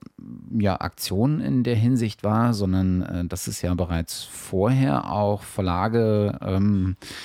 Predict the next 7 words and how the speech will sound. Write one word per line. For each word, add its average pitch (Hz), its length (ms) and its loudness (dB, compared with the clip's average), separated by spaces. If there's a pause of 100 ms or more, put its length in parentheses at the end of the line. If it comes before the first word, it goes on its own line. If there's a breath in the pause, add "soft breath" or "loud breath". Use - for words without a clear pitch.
(260 loud breath)
gab, 101 420 -2
die 107 180 2
sich, 92 540 -4
äh, 87 220 -2
Mitstreiter 123 540 0
von 110 180 0
Mendeley, 107 640 2